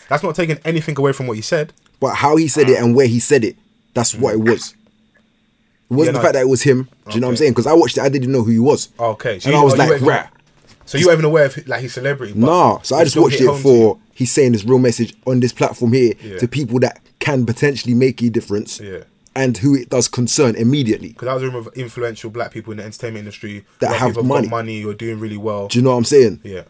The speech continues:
Speaker 2: So for me, I'm like, "I don't know who this guy is, but he's saying a rap."
Speaker 1: Mm.
Speaker 2: So then I done my research on who he was afterwards. So it
Speaker 1: Yeah.
Speaker 2: still hit me anyway.
Speaker 1: Yeah.
Speaker 2: So regardless of who said it, it, as far as I'm concerned, it would have done the same thing. It just helps that it was him. Or I don't know what it did because it was him. But either way,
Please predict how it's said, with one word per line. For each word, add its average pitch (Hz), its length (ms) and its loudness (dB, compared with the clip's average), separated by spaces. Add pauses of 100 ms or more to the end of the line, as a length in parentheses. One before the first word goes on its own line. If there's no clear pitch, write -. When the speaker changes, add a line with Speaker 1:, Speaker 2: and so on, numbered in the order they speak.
Speaker 2:
So 143 160 2
for 160 140 -2
me, 180 100 2
I'm 165 100 0
like, 110 160 -2 (600)
"I 107 60 -6
don't 117 120 0
know 120 60 2
who 117 100 2
this 110 100 -4
guy 127 200 2
is, 113 100 2
but 113 80 -2
he's 110 120 -2
saying 107 180 0
a 104 40 0
rap." 101 140 -4
Speaker 1:
Mm. - 140 -18
Speaker 2:
So 135 100 2
then 135 200 2
I 117 80 2 (260)
done 120 120 0
my 110 80 0
research 104 260 -4
on 107 80 -6
who 107 100 -2
he 110 40 2
was 107 180 0
afterwards. 113 480 -6
So 127 120 2
it 101 60 -2
Speaker 1:
Yeah. 95 40 -6
Speaker 2:
still 151 240 4
hit 113 180 2
me 110 120 0
anyway. 127 260 -2
Speaker 1:
Yeah. 85 60 -8
Speaker 2:
So 92 180 -8 (240)
regardless 127 400 4
of 98 100 -10
who 156 180 -4
said 131 260 2
it, 95 160 -2 (920)
it, 113 100 -6 (340)
as 120 100 -6
far 135 180 0
as 110 120 -4
I'm 127 160 0
concerned, 107 380 -4 (240)
it - 20 -8
would 113 200 0
have 101 60 -12
done 107 140 -2
the 101 60 -6
same 117 260 0
thing. 101 360 -4
It - 40 -10
just 120 200 -4
helps - 380 -2
that 98 140 -6
it 95 100 -8
was 95 140 -12
him. 98 160 -8
Or 98 140 -4
I - 20 -2
don't 127 160 4
know 120 60 0
what 104 160 -2
it 92 80 -8
did 92 160 -6
because - 240 -14
it 98 80 -10
was 92 160 -12
him. 90 180 -10
But 87 160 -10
either 113 220 -4
way, 104 240 -2